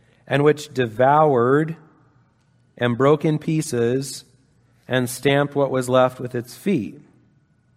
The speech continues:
And about the ten horns that were on its head. Okay, so most of that we've heard before, though the claws of bronze part is new. Where do we need to go next?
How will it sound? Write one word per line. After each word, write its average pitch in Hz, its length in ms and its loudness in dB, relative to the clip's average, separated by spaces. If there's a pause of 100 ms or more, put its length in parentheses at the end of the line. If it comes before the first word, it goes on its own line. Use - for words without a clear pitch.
(1800)
And 117 80 -10
about 123 220 2
the 120 80 -6
ten 139 220 -2
horns 147 480 0
that 120 120 -6
were 117 160 -2
on 107 140 -2
its 98 240 -14
head. 101 380 -8 (920)
Okay, 110 200 -6
so 127 160 -2
most 170 400 2
of 170 80 -4
that 139 180 2
we've 131 200 -2
heard 139 220 0
before, 117 760 -4 (1160)
though 117 200 -2
the 113 100 -4
claws 131 460 -2
of 101 120 -6
bronze 123 460 -2
part 98 320 -6
is 92 160 -12
new. 87 380 -8
Where 127 180 -4
do 131 40 0
we 135 60 0
need 135 100 2
to 131 60 -4
go 123 100 0
next? - 500 -4